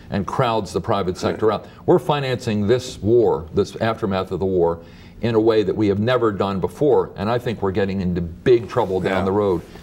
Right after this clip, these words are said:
Speaker 1: Every war in the past, Civil War, World War One, World War Two, we've raised taxes and cut domestic spending to make room in the budget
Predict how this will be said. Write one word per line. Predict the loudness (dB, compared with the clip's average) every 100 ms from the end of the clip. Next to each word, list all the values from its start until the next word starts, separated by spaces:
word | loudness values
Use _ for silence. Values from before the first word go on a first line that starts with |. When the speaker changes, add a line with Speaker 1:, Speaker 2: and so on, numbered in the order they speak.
| -12 0
Speaker 1:
Every | 0 0 0
war | 2 4 2
in | -2
the |
past, | -2 -2 -2 -4 -14 -20 -20
Civil | -2 2 4 2
War, | 4 4 4
World |
War | 2 2
One, | 2 0
World | 2 2
War | 0
Two, | 0 -2
we've | 0 2
raised | 2 2 -2
taxes | -4 -4 -4 -4 -6 -14 -14 -12 -14 -12 -4
and | -2 -2 0
cut | -2 0
domestic | -2 -2 -4 -6
spending | -2 -2 0 -4 -4
to | -2
make | 0 0 0
room | 0 0
in | 0
the |
budget | 2 2 2 -4